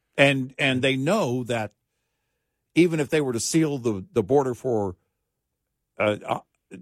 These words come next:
you know, on a, uh, on a temporary level, ultimately, what's gonna happen?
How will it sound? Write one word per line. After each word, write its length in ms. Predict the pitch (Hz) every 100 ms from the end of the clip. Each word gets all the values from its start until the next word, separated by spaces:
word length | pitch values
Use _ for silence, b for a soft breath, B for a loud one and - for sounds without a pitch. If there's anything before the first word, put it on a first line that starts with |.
| -
you 120 | 131
know, 200 | 120 101
on 140 | 117 107
a, 120 | 101 -
uh, 140 | 123 -
on 180 | 127 113
a 80 | 104
temporary 760 | - - 180 - 127 101 95
level, 640 | 87 95 147 143 85 87 - _ _ _ _ _ _ _ _ _
ultimately, 800 | - 156 160 123 123 117 110 98 _ _ _ _ _ _ -
what's 220 | 139 -
gonna 180 | 135 107
happen? 300 | 120 101